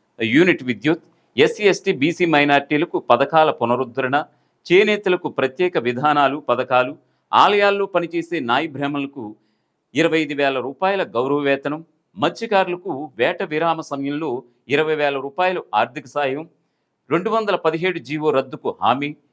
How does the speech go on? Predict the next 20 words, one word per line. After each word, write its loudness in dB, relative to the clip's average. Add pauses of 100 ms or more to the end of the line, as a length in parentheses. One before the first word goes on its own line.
(160)
బోట్ల 4
మరామతులకు 2
ఆర్థిక 0
సాయం, -2 (340)
స్వర్ణకారులను 0 (260)
ప్రత్యేకంగా -2 (160)
కార్పొరేషన్ 2
ఏర్పాటు -4
చేసి -12
వారిని 0
ఆదుకుంటాం, -4 (400)
డ్వాక్రా 2
సంఘాలకు -4 (300)
పది 2
లక్షల -2
వరకు -2
వడ్డీ -2
లేని -2
రుణాలు 0
ఇస్తాం, -8